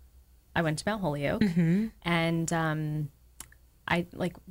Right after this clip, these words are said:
Speaker 1: in my senior year of high school, I was really falling in love with art history. Like, I,
Speaker 2: Mm-hmm.
Speaker 1: I think before that point, I didn't really know that it could be a, a career or something that you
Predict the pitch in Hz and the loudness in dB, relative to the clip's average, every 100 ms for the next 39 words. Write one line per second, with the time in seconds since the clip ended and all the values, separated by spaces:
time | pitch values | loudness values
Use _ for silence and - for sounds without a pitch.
0 | - - 208 196 196 262 254 254 233 226 | -8 -2 2 2 2 4 4 4 2 2
1 | 214 208 196 - 220 208 185 160 160 160 | 0 2 0 0 2 2 2 0 0 0
2 | 160 170 160 160 156 147 151 151 143 156 | 0 0 0 0 0 0 -2 -2 -2 -2
3 | 156 - 180 180 233 208 226 - 262 180 | -4 -2 0 2 2 2 0 0 0 0
4 | 220 208 175 - 156 160 165 - - 175 | 0 0 -4 0 -2 2 0 -2 -6 -2
5 | 185 - 160 156 170 156 151 147 143 151 | -2 -2 -4 -2 -2 0 0 0 0 0
6 | 147 - - - - 156 147 147 143 139 | -2 -4 -8 -10 -2 -2 0 -2 -2 -2
7 | 139 - 156 151 - 160 151 135 143 - | -4 -4 -6 -6 -4 0 0 0 0 -2
8 | 147 135 139 - | -4 -4 -6 -6